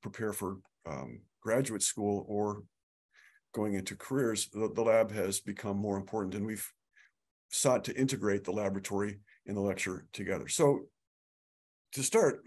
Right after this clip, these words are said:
how, what did we want, what do we want them to learn? And for me, this is the goal that I have for every course, whether it's introductory general biology, biology for gen ed, for, you know, humanities students,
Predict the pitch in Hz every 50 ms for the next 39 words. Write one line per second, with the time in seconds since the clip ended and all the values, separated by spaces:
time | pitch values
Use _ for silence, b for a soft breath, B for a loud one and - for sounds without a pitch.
0 | - - - - - 160 151 - - - - - 147 185 185 175 147 143 147 135
1 | 123 120 120 - 131 151 151 135 127 113 113 101 - 107 98 98 - 85 80 87
2 | 69 52 - - _ b b b b b b b 139 156 147 - - 156 165 185
3 | 202 180 165 156 - - - _ _ _ _ _ _ _ _ _ _ _ _ _
4 | _ _ _ _ _ _ 120 127 156 175 202 202 143 147 135 127 113 120 117 113
5 | 110 110 107 104 110 104 101 113 113 104 98 - 101 80 - 101 107 - 92 -
6 | - - - - - - - 110 113 113 110 95 - - 95 127 131 - 110 107
7 | 113 113 113 - 120 117 101 107 110 107 101 92 90 98 98 95 107 101 104 101
8 | - 101 98 92 95 b b b b b b b b _ _ _ _ _ _ _
9 | _ - 117 110 107 104 107 104 101 - 113 101 - - 101 98 98 95 80 80
10 | - _ _ _ - 101 98 _ _ - - - 117 107 110 107 101 107 110 107
11 | 107 123 113 98 - _ _ _ _ _ _ - - - 98 90 82 80 104 101
12 | 98 117 113 107 110 110 110 104 - - - 110 107 107 107 104 - -